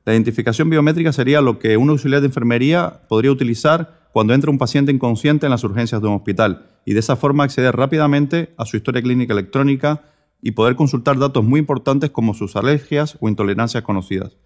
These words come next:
Otra posible aplicación, por ejemplo, podría ser evitar cualquier fraude posible de seguros, pudiendo conocer sin error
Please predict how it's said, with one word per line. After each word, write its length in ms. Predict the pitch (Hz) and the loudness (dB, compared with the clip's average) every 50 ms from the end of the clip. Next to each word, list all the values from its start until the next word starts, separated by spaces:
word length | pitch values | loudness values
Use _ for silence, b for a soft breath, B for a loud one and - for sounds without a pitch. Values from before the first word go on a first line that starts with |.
| _ _ _ _ _ _ _ _ | _ _ _ _ _ _ _ _
Otra 200 | - - 107 117 | -6 -2 -2 -2
posible 300 | 117 113 - 131 127 123 | -2 -2 -2 0 0 0
aplicación, 640 | 117 120 120 113 120 113 - 156 156 160 175 180 | 0 -2 -2 -4 -4 -2 0 0 0 2 0 -2
por 160 | 165 - 117 113 | -4 -6 -8 -8
ejemplo, 460 | - - 147 156 143 160 160 160 151 | -4 -2 -2 -2 0 0 -2 -2 -2
podría 240 | - 117 120 127 123 | -2 -2 -2 -2 -4
ser 180 | - - 131 | -2 -2 0
evitar 720 | 127 113 110 107 110 143 156 165 165 165 - - _ _ _ | 0 0 0 0 2 2 2 2 0 -4 -10 -18 _ _ _
cualquier 260 | - 113 110 127 123 | -2 0 2 2 0
fraude 340 | 117 - 131 135 135 135 135 | 0 0 2 2 4 2 2
posible 380 | 135 135 131 - 151 147 151 147 | 0 -2 -2 -2 0 2 4 4
de 120 | 139 135 | 2 2
seguros, 420 | - 147 139 143 147 151 165 165 | 0 0 0 2 2 2 0 -2
pudiendo 460 | 165 - 117 113 113 120 127 139 135 135 | -4 -2 -2 0 2 2 2 2 2 2
conocer 300 | 135 135 135 135 147 135 | 0 0 0 0 -4 -4
sin 220 | - - 113 113 | -2 -4 -2 -2
error 360 | 110 117 131 160 175 196 b | 0 0 2 0 0 0 b